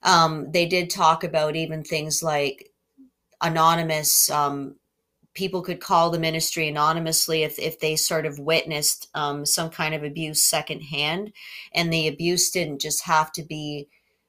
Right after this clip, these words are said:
related to the covid nineteen crisis, like with, with, with inadequate safety or P P E or whatever. It, it could, could have also been, like, any type of other issue. Um, and there was al-, also even an anon-,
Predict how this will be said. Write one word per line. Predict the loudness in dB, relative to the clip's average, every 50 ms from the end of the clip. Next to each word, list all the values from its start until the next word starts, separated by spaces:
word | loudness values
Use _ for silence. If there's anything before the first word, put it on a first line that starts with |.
| _ -4
related | -2 0 2 2 2 0 0 -4
to | -4 -4 -4
the | -4 -4
covid | -6 -4 0 0 0 2 0 0 0
nineteen | 0 2 0 0 0 -2 -2 0 -2 -2
crisis, | 0 0 2 2 2 2 0 0 0 -2 -2 -4 -6 _ _ _
like | -2 -2 0 -2 -2 -4
with, | -6 -6 -6 -6 -8 -14 -10
with, | -8 -8 -8 -8 -10 -12 -16 -18 -20 -12
with | -10 -10 -10 -4
inadequate | -2 -2 0 2 2 2 2 2 0 -2 -4 -6 -4 -2 0
safety | 2 2 2 2 0 -2 -6 -8 -4 -4
or | -4 -4
P | -4 -6 -8 -8
P | -6 -6 -6 -6 -4 -4 -4 -4
E | -4
or | -4 -4
whatever. | -4 -2 0 2 2 2 0 -2 0
It, | 0 0 0 0 -2
it | -4 -4 -4
could, | -8 -10 -10 -10 -14
could | -10 -6 -6
have | -2 0
also | 2 2 2 2 0 -2 -4 -4
been, | -2 -2 -2 -2 -2
like, | 0 0 0 0 0 -2 -8 -16 -20 -20 _ _
any | 2 2 2 2 0
type | 0 0 0 0 0 -2
of | -2 -2
other | 0 0 0 -2
issue. | -2 -2 -2 -2 -4 -4 -4 -4 -4 -6 -10 -18 -20 -20 -20 -20 -20 -20 _ _ 0
Um, | 2 4 4 4 2 -2 -6 -8 -4
and | -4 -2 0 0
there | 0 0
was | -2 0 2 4
al-, | 6 6 6 6
also | 4 4 4 2 0 0 -2 -2
even | -2 -4 -4 -4 -4 -6
an | -6 -6 -6
anon-, | -6 -2 0 2 2 2 0